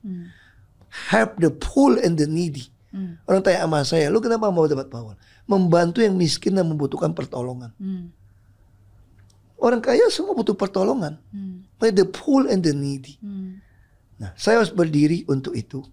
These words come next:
Speaker 2: Nah, saya akan memperbaiki, speak good words to them.
Speaker 1: Hmm.
Speaker 2: Makanya saya bersyukur di masa seperti ini.
Speaker 1: Iya.
Speaker 2: Saya belajar tulis Mandarin
Speaker 1: Iya.
Speaker 2: yang harus berapa stroke dengan sabar.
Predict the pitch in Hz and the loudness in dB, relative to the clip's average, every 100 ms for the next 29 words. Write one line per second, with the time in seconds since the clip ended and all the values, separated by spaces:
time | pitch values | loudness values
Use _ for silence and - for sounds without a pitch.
0 | _ _ - _ - 117 110 143 165 190 | _ _ -20 _ -6 -4 -2 2 4 2
1 | - 143 139 - 120 135 117 113 147 127 | 2 -2 -2 -4 -6 -6 -8 -10 -10 -10
2 | - - 147 139 - - 143 143 139 143 | -12 -8 -6 -6 -6 -2 -2 -4 -2 -2
3 | - - 131 123 107 - _ _ _ 185 | -2 -12 -14 -14 -18 -20 _ _ _ -14
4 | 175 156 147 143 - _ 127 151 160 214 | -14 -14 -16 -18 -20 _ -2 0 2 2
5 | 175 135 170 202 214 190 143 147 143 196 | 2 0 0 2 2 2 0 0 0 0
6 | 196 - 151 - 143 233 208 117 104 - | -2 -2 -4 -4 -8 -6 -8 -8 -10 -18
7 | - _ _ 180 156 - - - - - | -20 _ _ -14 -14 -16 -20 -20 -20 -20
8 | _ _ _ _ _ _ _ - 170 185 | _ _ _ _ _ _ _ -2 4 4
9 | 185 170 151 147 151 147 143 139 - 143 | 4 4 4 4 2 2 0 -2 0 0
10 | 135 131 127 170 214 - - 190 185 180 | 2 0 2 0 0 -8 -14 -14 -16 -16
11 | - 135 123 131 127 123 131 127 123 120 | -6 -4 -2 -2 -2 -2 -4 -6 -6 -8
12 | - 156 170 143 123 123 120 120 131 156 | -4 -4 -4 -6 -4 -4 -6 -8 -8 -8